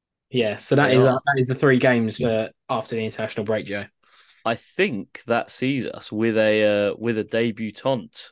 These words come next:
Speaker 2: on there. I don't
Speaker 1: Yeah.
Speaker 2: think we've, we've ever predicted a Doncaster game. So
Speaker 1: Nice.
Speaker 2: let me fact check myself.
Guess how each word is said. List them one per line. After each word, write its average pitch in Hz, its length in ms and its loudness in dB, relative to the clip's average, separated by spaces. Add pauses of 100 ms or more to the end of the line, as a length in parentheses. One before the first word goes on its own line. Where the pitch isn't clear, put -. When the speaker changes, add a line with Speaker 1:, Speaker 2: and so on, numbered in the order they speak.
Speaker 2:
on 90 180 -12
there. 60 300 -16 (120)
I 110 100 -6
don't 135 180 4
Speaker 1:
Yeah. 143 100 2 (220)
Speaker 2:
think 117 260 -4 (180)
we've, 101 440 -6
we've 104 240 0
ever 107 540 0 (580)
predicted - 600 -10 (100)
a 101 60 -10
Doncaster - 580 -6
game. - 280 -14 (220)
So - 240 -10
Speaker 1:
Nice. 135 480 0 (240)
Speaker 2:
let 139 180 2
me 127 100 2
fact - 300 -2
check - 200 -10
myself. - 720 -12